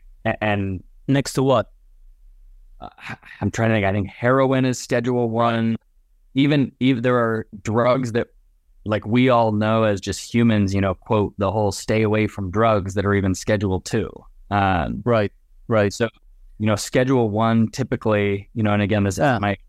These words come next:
Speaker 1: area of expertise, but no medical benefits, extremely addictive, like, things that I think we're seeing proof of real research, medical research is not the case for cannabis. So,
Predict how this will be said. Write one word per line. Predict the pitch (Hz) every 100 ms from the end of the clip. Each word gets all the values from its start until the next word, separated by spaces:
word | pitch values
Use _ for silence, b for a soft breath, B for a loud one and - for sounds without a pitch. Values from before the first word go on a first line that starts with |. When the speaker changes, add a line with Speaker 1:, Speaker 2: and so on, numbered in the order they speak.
| _ B - 107
Speaker 1:
area | 101 95
of |
expertise, | 95 - 98 - 117 101
but | 107 92
no | 120 131
medical | 131 123 120 - 120
benefits, | 101 117 113 - 113 110 107
extremely | - - 120 123 123 120 113
addictive, | 95 110 - 110 107 104 101
like, | 104 _
things | 135 139 135 113
that | 120 110
I | 107
think | 117 107 110
we're | 107 104 95 - - - -
seeing | - 127 117 104 - _
proof | 127 120 113
of | 107 92
real | 101 110 107
research, | 101 107 - 104 101 104
medical | 101 95 98
research | 101 - 95 87 98
is | 85
not | 98 98
the | -
case | - 92 -
for | 90
cannabis. | 127 123 80 90
So, | - - 110 101 95